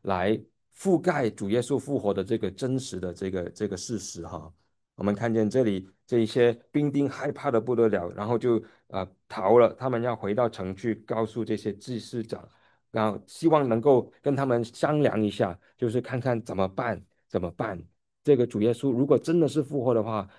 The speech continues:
他们这些犹太人，犹太的这些，这些长老、祭司长，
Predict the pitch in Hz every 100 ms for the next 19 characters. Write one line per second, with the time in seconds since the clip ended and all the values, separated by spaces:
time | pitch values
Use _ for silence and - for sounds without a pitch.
0 | _ - 131 117 113 _ - 127 - 131
1 | 123 98 120 131 113 98 101 - _ 104
2 | 107 123 107 101 101 107 101 117 - _
3 | - 117 117 110 - 120 113 85 110 104
4 | 95